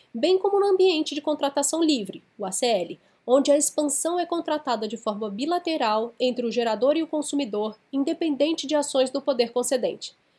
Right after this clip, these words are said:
De que forma a aneel atua nesses processos de contratação de expansão da geração?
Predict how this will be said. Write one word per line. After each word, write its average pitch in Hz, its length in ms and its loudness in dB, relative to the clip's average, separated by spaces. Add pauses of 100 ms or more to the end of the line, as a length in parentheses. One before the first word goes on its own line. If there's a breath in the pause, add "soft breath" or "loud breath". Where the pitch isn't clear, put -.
(160)
De 381 100 2
que 415 140 -4
forma 415 340 2
a 311 60 2
aneel 269 240 2
atua 320 360 0
nesses 285 300 0
processos 226 500 0
de 226 80 -4
contratação 226 680 -2
de 269 100 -4
expansão 285 480 -2
da 214 120 -2
geração? 202 400 -4